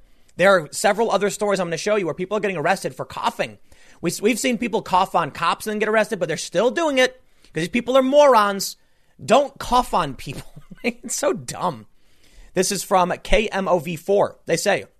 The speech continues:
"A Warrenton man is in custody Tuesday after filming himself licking items at Walmart. The viral video showed a man later identified as Cody Pfister of Warrenton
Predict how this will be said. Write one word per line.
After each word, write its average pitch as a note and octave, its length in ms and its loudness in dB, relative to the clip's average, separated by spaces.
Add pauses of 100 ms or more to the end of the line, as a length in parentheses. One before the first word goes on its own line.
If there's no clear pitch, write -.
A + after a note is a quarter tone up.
(640)
"A E3 100 -2
Warrenton G#3 640 -2
man F#3+ 320 -2 (460)
is E3+ 120 -4
in G3 180 0
custody B3 420 0
Tuesday G#3+ 300 -2
after E3+ 200 0
filming A3 340 -2
himself G3 300 0
licking F3+ 400 -4
items D#3 300 -2
at C#3+ 60 -6
Walmart. D#3 380 0 (560)
The - 60 -12
viral G#3 260 6
video G#3+ 220 2
showed G3+ 220 0
a G3 40 -2
man F3+ 200 0
later D#3+ 160 2
identified E3 440 0
as D#3 220 -4
Cody F#3+ 320 -2
Pfister D#3+ 480 -4
of B2+ 160 -4
Warrenton B2 640 -2